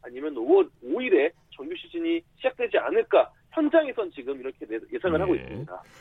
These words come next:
Speaker 2: 우리나라는 이제 개막 논의가 활발하게 이루어지고 있는데 일본 프로야구는 개막이 더 미뤄졌다면서요?
Speaker 1: 일본 프로야구는 사실상 오월 개막은 거의 뭐, 어, 안 될 것으로 보입니다. 어, 선수단에서 이미 뭐, 확진자가 나왔고요.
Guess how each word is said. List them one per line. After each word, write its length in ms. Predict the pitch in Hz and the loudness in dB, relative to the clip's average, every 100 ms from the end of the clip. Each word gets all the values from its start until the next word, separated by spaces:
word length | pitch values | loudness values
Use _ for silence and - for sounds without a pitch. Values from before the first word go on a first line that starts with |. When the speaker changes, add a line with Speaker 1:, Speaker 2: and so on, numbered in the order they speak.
| - | -8
Speaker 2:
우리나라는 520 | 139 170 170 170 175 | -2 2 4 4 4
이제 120 | 185 175 | 0 -2
개막 280 | 143 151 151 | 0 2 2
논의가 200 | 139 147 | 0 -2
활발하게 720 | - 175 160 147 147 139 135 | -4 -2 0 0 0 -2 -2
이루어지고 400 | 110 120 113 113 | 0 0 0 -2
있는데 360 | 104 95 85 82 | -2 -2 -2 -2
일본 320 | 101 151 196 | -2 0 0
프로야구는 420 | 190 196 175 185 214 | 0 0 0 0 -2
개막이 380 | 135 135 151 | 0 0 -2
더 120 | 160 160 | -2 -2
미뤄졌다면서요? 960 | 98 147 180 - 110 87 78 87 185 - _ _ _ _ _ _ 175 | 2 2 0 -2 -4 -4 -6 -6 -6 -8 _ _ _ _ _ _ -2
Speaker 1:
일본 260 | 220 247 | 2 2
프로야구는 560 | - 262 247 233 233 226 | 4 4 4 2 -4 -4
사실상 760 | 240 247 - 233 220 214 185 | -8 -8 0 4 4 2 0
오월 280 | 180 233 240 | 4 6 4
개막은 760 | 196 196 214 185 190 196 196 175 | 2 0 0 2 -2 -2 -10 -6
거의 260 | 156 160 | -2 -2
뭐, 440 | 151 139 131 120 110 _ - | -2 -6 -4 -4 -6 _ -14
어, 340 | 123 120 120 - | -8 -6 -6 -8
안 120 | 156 | 0
될 140 | 226 233 | 0 2
것으로 420 | 202 190 156 151 - | 0 0 -2 -2 -2
보입니다. 440 | 160 156 127 131 - _ - | -2 2 2 2 0 _ -6
어, 500 | 123 131 131 131 131 - _ _ | 0 2 0 -2 -6 -14 _ _
선수단에서 560 | 240 247 269 262 240 214 | -8 -4 -4 -2 0 0
이미 240 | 180 175 | 0 -2
뭐, 120 | 165 156 | -2 -4
확진자가 440 | - 277 269 233 | -6 0 2 4
나왔고요. 560 | - 160 180 - 143 | 6 4 4 -2 -2